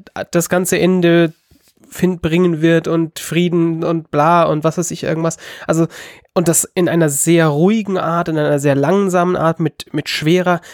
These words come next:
also mit zwar l-, insgesamt leicht aufgebauter, aber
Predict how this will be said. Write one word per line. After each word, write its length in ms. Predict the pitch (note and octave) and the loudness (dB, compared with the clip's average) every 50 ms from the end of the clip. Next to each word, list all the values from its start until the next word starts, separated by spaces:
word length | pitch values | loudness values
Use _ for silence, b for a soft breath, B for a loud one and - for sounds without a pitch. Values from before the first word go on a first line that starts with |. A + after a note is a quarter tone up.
| B B _ _ | B B _ _
also 200 | - D3+ C#3+ - - _ _ | -10 -10 -10 -10 -12 _ _
mit 200 | - - - - _ - - - _ _ _ _ | -16 -14 -14 -14 _ -20 -20 -20 _ _ _ _
zwar 260 | - - - D3+ C#3 | -6 -2 0 0 0
l-, 340 | C3+ C3 C3 C3 C3+ D3+ - - _ _ _ _ | 0 0 0 0 0 -2 -4 -6 _ _ _ _
insgesamt 520 | - G3 G3+ F#3+ - - E3+ D#3+ D3+ D3 C#3+ | -6 -4 -4 -4 -4 -4 -2 -2 -2 -4 -4
leicht 460 | C#3 C3 C3 C3 F3 G#3 - - - | -2 0 0 2 0 0 -2 -4 -2
aufgebauter, 800 | - D#3 G3 - - - F3+ - D#3 F#3 G#3 G#3+ - A3+ G#3+ A3 B B B B B B | -2 -2 -2 -2 -2 -4 -2 -2 -2 -2 -2 -2 0 0 0 -2 B B B B B B
aber 340 | - E3 D3 D3+ D3+ C#3+ C#3+ | -6 -2 0 0 0 0 -2